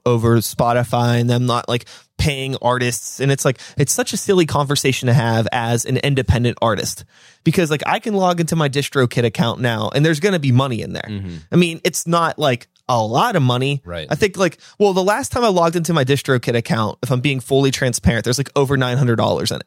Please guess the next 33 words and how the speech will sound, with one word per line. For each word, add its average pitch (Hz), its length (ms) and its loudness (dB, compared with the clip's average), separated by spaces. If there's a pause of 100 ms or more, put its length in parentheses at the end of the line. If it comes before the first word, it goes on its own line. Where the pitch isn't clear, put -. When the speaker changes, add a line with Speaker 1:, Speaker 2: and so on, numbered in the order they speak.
(100)
Speaker 2:
Mm-hmm. 85 380 -10
Speaker 1:
from 143 140 2
Spotify 117 420 -2
streams. - 400 -10 (100)
Speaker 2:
Yeah. 107 180 -4
Speaker 1:
And 151 100 2
that's, 147 180 -4
like, 135 180 -2
I 135 60 -2
think 160 300 -2
I 135 340 -2 (340)
did 165 140 2
a 165 60 4
withdrawal 135 640 0
sometime 131 420 -4
last 117 300 -2
year. 110 160 -6
So 113 180 0
over 127 220 2
the 127 80 0
past 127 420 0
year, 135 480 2 (220)
I've 135 160 -2
made 139 160 0
nine 123 180 -2
hundred 120 240 -2
bucks 110 240 -2
on 113 80 -8
Spotify. 92 560 -6
Speaker 2:
Yeah. 69 220 -14 (220)
Speaker 1:
That's - 240 0
not 466 180 0
nothing. 151 720 4